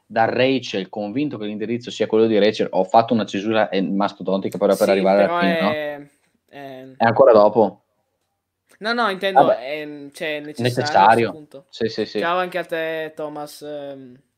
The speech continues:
Speaker 2: ciao.
Speaker 1: Ok, eh, corre per andare a raggiungere Rachel, però l'indirizzo non è quello di Rachel, ma è quello di
Speaker 2: Sì.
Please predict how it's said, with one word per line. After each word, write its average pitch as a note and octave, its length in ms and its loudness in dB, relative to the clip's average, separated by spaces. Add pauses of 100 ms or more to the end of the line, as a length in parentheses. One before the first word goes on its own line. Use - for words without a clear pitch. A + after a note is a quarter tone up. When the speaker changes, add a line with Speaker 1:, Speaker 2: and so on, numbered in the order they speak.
(200)
Speaker 2:
ciao. A#2+ 280 -20 (1800)
Speaker 1:
Ok, A#2+ 480 -2
eh, A#2 460 4
corre C#3+ 580 4
per A2 160 2
andare A#2 400 0
a G2+ 420 0
raggiungere A#2+ 500 -2
Rachel, D3+ 520 -4
però C#3 220 0
l'indirizzo A2+ 800 -8 (100)
non F#2+ 160 -8
è B2 120 -2
quello A2 200 -4
di G2 140 -6
Rachel, F#2 340 -10
ma D3+ 140 -2
è D#3+ 120 -2
quello G2+ 360 2
di A2 360 0 (3250)
Speaker 2:
Sì. - 380 -20